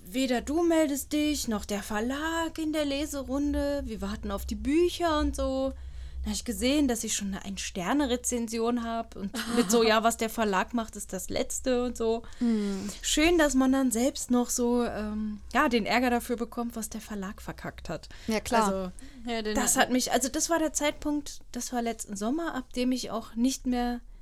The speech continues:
Speaker 1: mit der Verlegerin ge-, selbst auch nicht mehr kommuniziert habe. Ich dachte mir, "Nee, also ich höre jetzt auch auf, Werbung für das Buch zu machen oder sonst irgendwas."
Speaker 2: Mhm.
Speaker 1: Ich, pff, nee.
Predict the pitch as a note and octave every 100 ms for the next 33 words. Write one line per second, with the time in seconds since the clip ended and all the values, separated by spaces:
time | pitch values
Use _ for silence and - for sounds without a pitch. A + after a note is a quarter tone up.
0 | - - - - A#3 A#3 A3 A3+ G#3 G#3
1 | G#3 G3+ F#3 F3+ - A3 G#3 - - -
2 | G3+ F#3+ G3 - G3 F#3+ F3+ - G3 G3
3 | F#3 - G3 - G3 G3 F#3+ - - -
4 | - - A3 A3+ G#3+ A#3 A3 - G#3 A3+
5 | A3 A#3+ A#3 A#3+ A3 - A#3+ - B3 A3+
6 | A3+ A3 G#3+ G3 G#3+ B3+ - G3+ F#3+ G#3
7 | G#3+ G3 - - - - - - F#3+